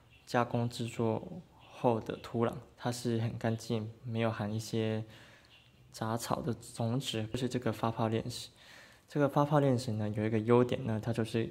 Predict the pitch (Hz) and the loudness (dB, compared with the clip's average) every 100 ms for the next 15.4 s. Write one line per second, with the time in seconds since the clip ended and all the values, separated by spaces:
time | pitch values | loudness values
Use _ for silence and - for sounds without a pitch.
0 | - - - 113 110 - 113 110 113 107 | -8 -8 0 0 0 -2 -2 2 2 2
1 | - - - - - - - - - - | -4 -18 -20 -20 -20 -20 -20 -20 -16 -4
2 | 123 110 123 123 113 110 - - - 123 | -2 2 4 4 2 0 -6 -4 -2 -2
3 | 107 110 - - - - _ 123 113 127 | -2 -6 -16 -20 -20 -20 _ -4 2 2
4 | 110 - 120 117 110 - 110 107 107 104 | 2 2 4 4 4 4 2 2 -2 -2
5 | 104 - 113 110 107 107 - - - - | -4 0 2 4 0 -4 -16 -20 -20 -20
6 | 147 _ - 123 113 - 127 120 117 - | -20 _ -10 -6 -4 0 2 4 2 0
7 | - - 123 117 113 123 - - 113 - | -12 0 0 0 0 0 0 -4 -8 -2
8 | 117 - 113 113 110 120 - - - - | -2 -2 -2 0 2 0 0 -6 -8 2
9 | 123 120 131 117 131 120 117 - - 110 | 2 4 0 0 0 0 0 -2 -2 -2
10 | 107 - - 117 110 - - 160 120 113 | 0 -4 -2 -4 -4 0 4 6 6 4
11 | 113 110 120 110 - 131 113 110 113 107 | 0 -2 0 0 2 0 0 4 2 4
12 | 110 107 - - - - 127 120 - - | 2 2 -4 -18 -12 -8 -4 -6 -8 -2
13 | 117 113 123 113 - 123 113 107 104 - | -2 0 2 0 0 0 2 2 -2 -8
14 | - _ _ _ 113 110 107 - 120 110 | -20 _ _ _ -8 -6 -4 2 2 2
15 | - 107 104 | -6 -4 -4